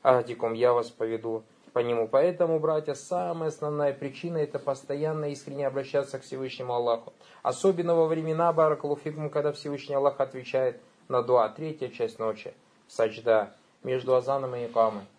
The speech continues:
во время дождя, братья, после уразы и тому подобных вещей, тому подобных поклонений. Баракаллаху фикум.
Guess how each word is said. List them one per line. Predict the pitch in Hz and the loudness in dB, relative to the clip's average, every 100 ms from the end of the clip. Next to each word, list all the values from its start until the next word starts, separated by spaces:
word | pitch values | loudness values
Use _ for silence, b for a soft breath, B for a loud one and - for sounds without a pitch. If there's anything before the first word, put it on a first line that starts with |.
| _ _ | _ _
во | 120 117 | -2 0
время | 131 131 120 | -2 -6 -4
дождя, | 120 113 110 113 | -2 -2 0 0
братья, | 110 107 98 - - _ _ _ | 0 -2 -4 -10 -14 _ _ _
после | 139 131 131 | -6 -4 -6
уразы | 123 120 113 117 113 101 - _ _ | -2 0 -2 -6 -10 -12 -20 _ _
и | - | -12
тому | - 117 117 | -2 -2 0
подобных | 113 110 110 110 113 | 2 2 2 -2 -10
вещей, | 110 - 110 104 - | -12 -8 -8 -8 -4
тому | 117 | -2
подобных | 117 110 113 110 - | 0 0 0 -4 -4
поклонений. | 107 110 107 110 110 107 107 _ _ - | -4 -2 -2 -2 -4 -6 -12 _ _ -14
Баракаллаху | 107 107 104 104 104 104 104 | 0 2 2 -2 -6 -6 -6
фикум. | 104 - - 107 | -8 -12 -12 -12